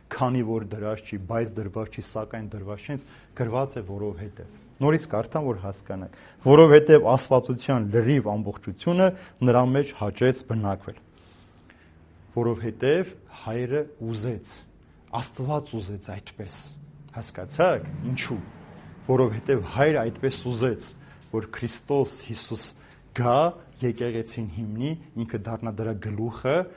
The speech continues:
և մարդիկ հարության միջոցով վերադառնան դեպի իրեն։ Ուրեմն հայրը այդպես ուզեց, այդ «որովհետև» այդտեղ է ն-, նշանակում։ Աստված իր ամբողջ զորությունը, իշխանությունը, տիրությունը, տերությունը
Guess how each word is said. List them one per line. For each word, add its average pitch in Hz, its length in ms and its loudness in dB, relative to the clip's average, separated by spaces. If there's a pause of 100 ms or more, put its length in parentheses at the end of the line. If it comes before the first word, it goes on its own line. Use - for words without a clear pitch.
(160)
և 113 220 -4
մարդիկ 117 500 -6
հարության 110 520 -6
միջոցով 135 720 0 (220)
վերադառնան 110 760 -6
դեպի 101 320 -12
իրեն։ 98 240 -10 (280)
Ուրեմն 123 240 0
հայրը 143 320 -2
այդպես 113 420 -8
ուզեց, 104 460 -4
այդ 107 180 -6
«որովհետև» 131 560 4
այդտեղ 117 400 0
է 92 60 -6
ն-, 110 160 -10 (180)
նշանակում։ 104 680 -8 (280)
Աստված 143 400 6
իր 131 140 2
ամբողջ 135 400 4
զորությունը, 117 640 2
իշխանությունը, 120 840 -4 (500)
տիրությունը, 127 720 -4
տերությունը 117 580 -4